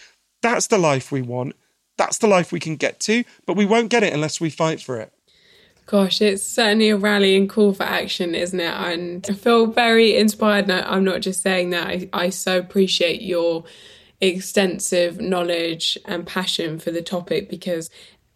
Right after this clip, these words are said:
Speaker 2: it, you said, I think, right at the beginning, it's really easy to say, "This doesn't really matter. Why does it matter that I spend this bit more time on my phone?"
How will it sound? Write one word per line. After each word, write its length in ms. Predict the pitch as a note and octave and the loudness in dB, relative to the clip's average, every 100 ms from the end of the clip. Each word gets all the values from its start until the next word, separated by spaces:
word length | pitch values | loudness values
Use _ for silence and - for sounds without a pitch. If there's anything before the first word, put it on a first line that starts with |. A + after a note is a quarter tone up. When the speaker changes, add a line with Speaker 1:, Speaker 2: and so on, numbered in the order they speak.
| - | 0
Speaker 2:
it, 200 | F3 - | 0 2
you 200 | G3 G3+ | 4 4
said, 240 | G3 F#3+ | 4 2
I 40 | F#3+ | 2
think, 240 | F#3 E3 | 0 0
right 180 | F#3 D#3+ | 0 0
at 60 | E3 | 0
the 60 | |
beginning, 560 | F#3 G3 F#3 F3+ E3 E3 | -4 0 2 2 0 -2
it's 160 | - | 0
really 160 | F#3+ F3+ | 0 0
easy 400 | - F#3+ F3 F3 | 0 -2 -2 -8
to 160 | E3 F3+ | -8 -8
say, 640 | - E3+ D#3+ D#3+ E3 D#3+ | -2 0 0 0 -2 -6
"This 240 | - - | -10 -10
doesn't 240 | F#3 - - | -10 -8 -10
really 180 | E3 | -8
matter. 420 | D#3 E3 - - G#3+ | -6 -6 -8 -4 -2
Why 220 | G#3+ A3 | 0 -2
does 200 | A3+ A3+ | -2 -6
it 80 | - | -8
matter 360 | C4 C#4+ F#3+ | -8 -6 -6
that 180 | E3 - | -6 -8
I 60 | F3+ | -10
spend 280 | - E3 | -8 -8
this 120 | D#3+ - | -8 -8
bit 220 | - G3 | -8 -6
more 160 | D#3+ | -10
time 340 | D#3+ E3 D#3+ E3 | -10 -10 -8 -6
on 80 | - | -8
my 160 | D#3+ | -10
phone?" 400 | D#3 F3 E3 - | -8 -6 -6 -10